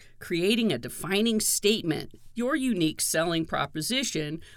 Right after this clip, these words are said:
which is a simple answer to a simple question. "What do you do?" This is a statement, arguably the most important element of your overall marketing messaging,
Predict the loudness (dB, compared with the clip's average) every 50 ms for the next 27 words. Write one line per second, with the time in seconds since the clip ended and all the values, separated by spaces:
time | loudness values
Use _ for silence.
0 | -14 -8 -6 -4 -4 -2 -2 0 0 2 2 2 2 2 2 0 0 -2 -4 -2
1 | 0 2 2 2 2 2 0 -2 -2 -2 -2 -2 -2 0 0 0 0 0 0 0
2 | -2 -4 -4 -2 0 2 2 2 2 0 -2 -2 -4 -4 -6 -12 -18 -20 -16 -14
3 | -12 -8 -4 -2 0 2 4 6 6 4 4 2 0 -2 -2 -4 -10 -18 -20 -20
4 | -20 -20 -20 -20 -20 -20 -12 -2 2 2 4 4 2 2 0 0 0 0 2 2
5 | 0 2 0 0 0 0 -2 -2 -4 -4 -4 -8 -10 -12 -10 -2 2 4 6 6
6 | 6 6 4 2 2 0 -2 -2 -2 -2 0 0 0 2 0 0 0 -2 -4 -4
7 | -2 0 2 2 2 0 -2 -2 0 0 2 2 2 2 2 2 0 0 -2 -2
8 | -4 -2 -2 0 -2 -2 -2 -4 -2 -2 -2 0 0 0 -2 -2 -2 -4 -4 -2
9 | 0 2 2 2 2 0 -2 -2 -2 0 0 2 2 0